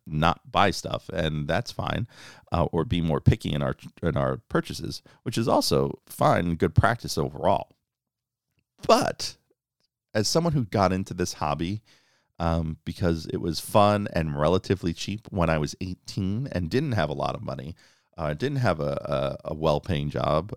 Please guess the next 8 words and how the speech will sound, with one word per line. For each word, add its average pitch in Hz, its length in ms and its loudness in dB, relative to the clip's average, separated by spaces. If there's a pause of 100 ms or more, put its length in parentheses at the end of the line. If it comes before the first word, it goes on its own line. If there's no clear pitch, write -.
(120)
uh, 73 340 0 (100)
and 80 180 -2
I 73 60 0
still 127 240 -2
could 92 180 -6
go, 78 220 0
"Hey, 120 320 0 (400)
um, 80 560 0